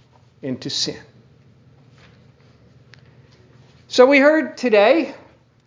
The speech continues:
of some scribes who accused Jesus of being possessed by Beelzebul, the prince of demons, and casting out demons by the power of the demonic. They made that accusation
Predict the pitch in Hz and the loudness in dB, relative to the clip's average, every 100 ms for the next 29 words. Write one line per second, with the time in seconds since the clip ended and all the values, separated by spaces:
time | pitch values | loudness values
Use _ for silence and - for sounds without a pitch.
0 | _ _ - 226 254 220 - - 196 175 | _ _ -6 -4 -4 -6 -6 -2 2 4
1 | 208 302 233 - - _ _ _ _ 247 | 2 -2 -8 -16 -18 _ _ _ _ 2
2 | 233 226 277 294 330 - 233 226 226 262 | 2 2 0 2 0 0 -2 0 2 0
3 | 262 220 - 240 277 269 302 208 190 202 | 0 -2 0 0 0 -2 -4 0 0 -2
4 | - 175 165 175 175 196 226 247 233 180 | -6 -2 0 -2 0 2 4 4 2 -2
5 | 135 151 160 208 180 - 233 226 226 240 | -4 -2 0 0 -2 -4 -4 -4 -2 -4
6 | 208 202 180 170 196 240 208 180 175 - | -4 -2 -2 -2 -4 -2 0 -2 -4 -14
7 | - - 285 285 - 269 247 240 233 240 | -20 -4 -2 -2 -2 0 2 0 0 0
8 | 277 240 233 247 - 214 214 220 - 220 | 0 2 2 0 0 0 2 0 -2 2
9 | 240 247 247 247 202 196 196 - - - | 4 6 6 4 0 -2 -2 -8 -12 -8
10 | 185 190 165 156 160 147 - _ _ _ | -4 -4 -6 -8 -10 -12 -16 _ _ _
11 | 185 269 311 233 277 311 208 208 208 220 | 2 2 4 2 2 0 0 -2 0 -2
12 | 220 254 247 233 254 - 185 180 | -4 -4 -2 0 0 -4 -6 -8